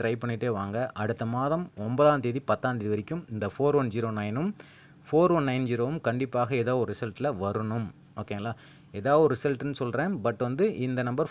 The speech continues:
ஃபோர் டியில் வரக்கூடிய வாய்ப்புகள் இருக்கலாம். ஓகேங்களா? இது என்னோட பெஸ்ட்டான ஒரு ஃபாலோ அப் நம்பர் ஃபோர் ஒன் ஜீரோ நைன். சரிங்களா? த்ரீ டிஜிட்டில் ஃபாலோ பண்ணக்கூடியவங்க இந்த தொள்ளாயிரத்தி ஒன்று, தொள்ளாயிரத்தி எட்டு இந்த நம்பரை ஃபாலோ பண்ணுங்க.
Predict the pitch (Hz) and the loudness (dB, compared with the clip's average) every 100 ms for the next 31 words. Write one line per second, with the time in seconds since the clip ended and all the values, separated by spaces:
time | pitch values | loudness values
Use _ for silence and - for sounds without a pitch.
0 | - 135 127 120 113 110 117 151 110 113 | 0 2 2 2 0 0 0 0 2 0
1 | 107 117 104 110 110 98 92 82 - - | 0 -2 -2 -4 -2 -4 -4 -8 -18 -14
2 | 101 104 104 101 104 110 151 190 - - | -8 -6 -4 -2 -2 0 0 -2 -10 -20
3 | - 123 - 156 139 156 123 120 110 117 | -4 -4 0 2 2 2 2 2 2 2
4 | 113 104 101 127 160 - - - - 139 | 0 -2 0 -2 -2 -14 -20 -20 -2 6
5 | 147 135 127 123 110 110 98 98 87 - | 6 6 2 -2 -2 -2 -2 -6 -8 -16
6 | - - 104 101 104 - - - - - | -8 -4 -2 0 -2 -4 -20 -20 -20 -20
7 | - - - - - - - - - - | -20 -20 -20 -20 -20 -20 -20 -20 -20 0
8 | 170 180 156 123 156 147 - 131 139 123 | 4 6 4 0 0 0 4 4 4 0
9 | 110 117 123 113 101 123 143 110 104 117 | -4 -2 0 0 0 -4 -4 -8 -4 0
10 | 131 143 123 113 117 131 165 143 113 120 | 4 2 2 -2 -2 -2 -6 -4 0 0
11 | 110 101 101 - - - - 113 123 110 | 0 -4 -6 -6 -10 -10 -10 -6 -4 -2
12 | 104 - - 101 98 95 92 120 | 2 4 4 2 0 -2 0 0